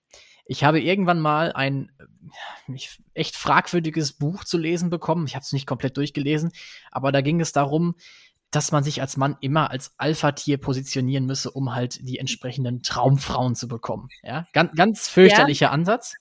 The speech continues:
Speaker 1: aus meiner Sicht.
Speaker 2: Ja.
Speaker 1: Aber es, es bestätigt leider doch ein bisschen das, was du mir gerade gesagt hast.
Speaker 2: Ja, nee, also, ja, nee. <laughs> Nee, ja. Ähm,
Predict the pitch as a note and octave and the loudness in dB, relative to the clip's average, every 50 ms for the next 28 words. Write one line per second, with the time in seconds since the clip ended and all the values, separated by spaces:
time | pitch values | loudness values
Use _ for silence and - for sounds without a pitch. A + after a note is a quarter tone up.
0 | _ _ _ - - C#3+ C#3 D3+ D3 D3+ E3+ F#3 F3+ F3 A3 A3+ - - - - | _ _ _ -8 -4 -4 0 2 4 4 6 4 4 4 2 0 -2 -4 -8 -4
1 | - - G#3 A3+ A#3+ - - - - _ _ - _ _ _ _ _ _ _ _ | 2 6 8 8 8 6 2 -6 -20 _ _ -20 _ _ _ _ _ _ _ _
2 | - D#3 D#3 D#3 D#3 D#3 D3 C#3+ - - - - D3+ - - C#3+ D#3 D#3+ - F3+ | -2 0 2 4 4 2 2 -2 -6 -6 -2 0 0 2 4 2 2 2 0 -2
3 | - - D3 D3 E3 E3+ D#3+ C#3+ D#3+ D3+ - C#3+ C3+ E3 - - D3 C#3 D#3 - | -4 0 2 2 2 2 2 0 -2 -2 -2 -4 -4 -4 -4 -4 -2 -2 -2 -2
4 | - C#3 - - E3 D3+ D#3 - D3+ D3+ E3 F3+ E3+ E3 D#3 D#3+ C3+ - - - | -2 -6 -6 -6 -4 -4 -2 2 4 4 4 4 4 4 4 4 4 2 0 -4
5 | A#2 A#2 - - - - _ _ _ _ _ _ _ _ _ _ - - B3 A#3+ | -6 -6 -6 -10 -12 -16 _ _ _ _ _ _ _ _ _ _ 0 6 6 8
6 | A#3 C4 C4+ B3 B3 B3 C4 C#4 D#4 D4+ B3 A#3 A3+ B3 A#3+ A#3+ - - A#3 A#3 | 8 8 6 6 6 6 8 6 6 6 2 2 4 4 4 4 4 2 4 6
7 | G#3+ A#3 C4 B3+ A#3+ A3+ B3 D#4 G4+ - D#4 - - D#3 A3 A#3+ B3 A3+ - - | 6 6 6 6 4 4 4 4 8 8 8 8 8 6 6 6 6 6 6 4
8 | G3+ G#3+ G#3+ G#3 F#3 F3 F#3 C4 F#4 - C#4+ - - - - - - - - - | 4 6 6 6 6 6 4 4 2 0 -2 -8 -6 -6 -6 -8 -8 -6 0 4
9 | - G3+ G#3 G#3+ G#3 G#3+ A3 A3 - | 6 8 8 8 6 6 4 4 2